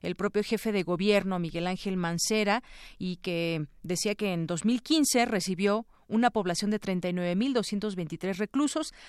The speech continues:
la cual disminuyó a veintiocho mil doscientos veintidós en noviembre de este año.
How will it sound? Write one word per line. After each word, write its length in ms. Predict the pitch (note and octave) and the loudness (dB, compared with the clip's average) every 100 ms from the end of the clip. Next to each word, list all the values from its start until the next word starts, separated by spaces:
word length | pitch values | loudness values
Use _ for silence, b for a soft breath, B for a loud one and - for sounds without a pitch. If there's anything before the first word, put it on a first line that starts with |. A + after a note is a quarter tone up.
| B | B
la 180 | F#3+ F#3 | 0 4
cual 220 | A#3 A#3 | 4 4
disminuyó 600 | A3 G3 F3 E3+ G3+ G#3+ | 4 2 2 2 0 2
a 100 | - | 0
veintiocho 460 | F3+ E3+ E3+ F3 F#3 | 0 -2 -2 -4 -2
mil 200 | F3+ G3+ | -2 -2
doscientos 420 | F#3+ - F#3 F3+ | -4 -4 -6 -6
veintidós 500 | E3+ D#3+ F3 G3 - - | -6 -6 -4 -4 -6 -4
en 160 | F#3+ | -2
noviembre 640 | F#3 F#3 A#3 A#3 A3+ A#3+ B3+ B B | 0 0 2 4 4 2 0 B B
de 300 | D#3+ D3+ F#3 | -8 0 0
este 340 | F#3+ - G3+ F#3+ | 0 0 -2 0
año. 340 | - E3+ E3+ | 0 0 0